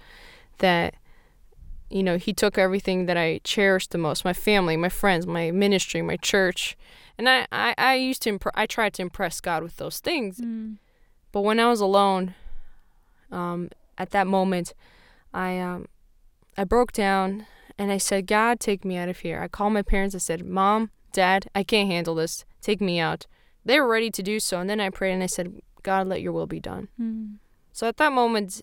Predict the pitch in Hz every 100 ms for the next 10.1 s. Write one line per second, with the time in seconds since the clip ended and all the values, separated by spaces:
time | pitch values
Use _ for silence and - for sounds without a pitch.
0 | - 208 202 180 180 - 185 180 175 175
1 | 170 - 165 165 165 160 156 160 - -
2 | - - - - - 180 175 170 170 -
3 | _ 175 180 208 240 214 208 - 202 -
4 | 185 175 - 180 175 170 175 208 208 -
5 | 190 185 170 151 185 - - 233 214 -
6 | 196 196 185 - 185 180 180 175 - -
7 | - - - 180 180 170 170 180 - 214
8 | - 202 190 185 180 190 185 190 185 175
9 | 180 175 - 170 170 170 165 165 - 170